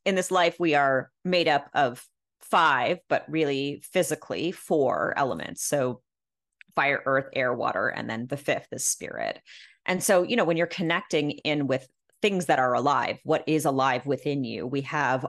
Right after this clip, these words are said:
all of these four elements inside of us, right? If you've ever gotten really angry, you've angry, you've been fiery before. And if you've ever cried, you've been water. You know, if you've ever taken a breath, you've been air. And if you've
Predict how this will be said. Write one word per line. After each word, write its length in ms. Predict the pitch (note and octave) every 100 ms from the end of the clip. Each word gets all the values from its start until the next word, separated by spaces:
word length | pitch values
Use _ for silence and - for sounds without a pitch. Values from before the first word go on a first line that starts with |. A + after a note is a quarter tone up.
| -
all 260 | B2 A#2+
of 100 | B2+
these 180 | C3 B2+
four 200 | - B2
elements 440 | B2 B2 B2 B2 -
inside 460 | B2+ B2+ A#2+ A2
of 80 | A2+
us, 260 | A#2+ - -
right? 140 | A#2+
If 100 | A#2+
you've 120 | B2
ever 160 | A#2 B2
gotten 200 | A2+ C3
really 300 | C3 B2 -
angry, 400 | C3 B2+ B2 B2+
you've 240 | B2 A#2+ -
angry, 400 | - C3+ B2+ A#2+
you've 240 | A#2+ A#2 -
been 220 | C#3+ C3+
fiery 540 | - A#2+ A#2 A2+ F#2
before. 600 | - - - A#2 E2+ D#2+ - -
And 80 | D#3
if 80 | D3+
you've 120 | C#3+
ever 180 | D3 B2+
cried, 500 | - F#3 E3 C#3 B2+
you've 160 | C3 C3
been 220 | B2+ C3
water. 500 | E3 D#3 C#3+ C3+ C3+ - -
You 120 | E3
know, 220 | C#3+ C3
if 160 | C3 C3+
you've 100 | C3+
ever 200 | C3 B2
taken 340 | - B2 B2
a 40 | A2+
breath, 320 | A#2+ A#2+ -
you've 200 | A#2+ -
been 320 | - A2+ A2 G#2+ -
air. 420 | C#3 C#3 C3 B2+
And 180 | A#2+ A#2+
if 140 | -
you've 140 | C3